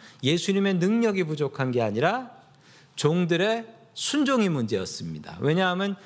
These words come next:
예수님께서 기적을 베푸실 때 상상할 수 없고 이해할 수 없는 방법으로 기적을 베푸실 게 분명했기 때문입니다.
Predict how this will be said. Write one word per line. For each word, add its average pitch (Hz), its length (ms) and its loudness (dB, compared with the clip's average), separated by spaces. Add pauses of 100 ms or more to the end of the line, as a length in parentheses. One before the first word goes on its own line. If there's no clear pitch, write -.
(180)
예수님께서 175 760 0
기적을 151 440 -2
베푸실 120 520 -4
때 151 280 -2 (300)
상상할 202 600 0
수 - 160 -4
없고 127 460 -2
이해할 202 420 2
수 202 140 -2
없는 151 260 -2
방법으로 123 800 0 (360)
기적을 175 520 0
베푸실 160 560 -4
게 196 260 0 (120)
분명했기 233 580 2
때문입니다. 110 800 -2